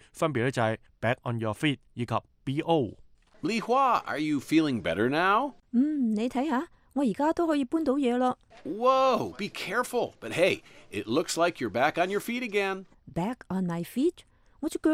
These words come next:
Speaker 3: 冇受傷啊，隻手有事啫嘛。
Speaker 2: No, that's not what I meant. To be back on your feet is a general saying referring to a person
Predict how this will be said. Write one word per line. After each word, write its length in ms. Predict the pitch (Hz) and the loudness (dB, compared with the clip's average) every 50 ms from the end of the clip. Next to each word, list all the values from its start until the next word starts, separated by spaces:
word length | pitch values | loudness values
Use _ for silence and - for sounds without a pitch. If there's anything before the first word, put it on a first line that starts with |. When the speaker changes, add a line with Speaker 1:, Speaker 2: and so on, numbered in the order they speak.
| - | 2
Speaker 3:
冇 200 | - 262 285 349 | 2 2 2 2
受 180 | - 359 269 294 | 2 2 2 2
傷 300 | - - 330 359 339 330 | 4 4 4 4 4 2
啊， 160 | 311 269 - - - - _ - | 0 0 -2 -4 -14 -20 _ -10
隻 120 | - 311 | -8 -4
手 220 | - - 240 269 339 | 0 2 2 4 4
有 120 | 359 311 | 2 2
事 220 | 320 - - 262 254 | 0 0 -2 -2 0
啫 100 | - 339 | 2 0
嘛。 360 | 339 330 302 302 302 311 311 - _ _ _ - - _ - | 0 0 -2 -2 -4 -4 -8 -12 _ _ _ -20 -20 _ -16
Speaker 2:
No, 440 | 185 214 233 226 226 220 220 220 196 | -10 -6 -2 0 2 2 2 2 2
that's 320 | 170 180 180 175 - - | 0 0 0 0 -2 -2
not 180 | 165 165 143 - | 0 0 0 0
what 140 | 143 135 120 | 0 0 0
I 100 | 110 104 | 0 -2
meant. 440 | 101 104 131 160 156 113 95 - - - - - - - - - | -2 -2 -2 -2 -2 -4 -6 -12 -18 -20 -20 -20 -20 -20 -16 -10
To 60 | - 101 | -10 -8
be 140 | 95 95 | -8 -6
back 320 | 92 - 127 165 185 - 139 | -2 2 2 2 2 2 -2
on 100 | 127 117 | -4 -4
your 140 | 107 98 95 | -4 -8 -8
feet 360 | - - 185 214 202 170 - | -6 -6 -6 -6 -6 -8 -8
is 160 | 113 107 101 | -8 -8 -6
a 80 | 110 101 | -6 -8
general 400 | 87 87 123 151 185 214 208 190 | -6 -4 -4 -4 -2 -2 -4 -4
saying 480 | - - - 190 208 233 214 147 95 87 | -2 -2 -2 -2 -4 -4 -4 -6 -6 -6
referring 400 | 90 - - 143 156 185 196 - | -10 -8 -6 -4 -4 -4 -6 -6
to 160 | - 139 117 | -6 -6 -6
a 60 | 104 | -6
person 580 | - - - - 131 127 - - 151 156 185 | -6 -8 -4 -2 -2 -2 -2 -4 -4 -6 -8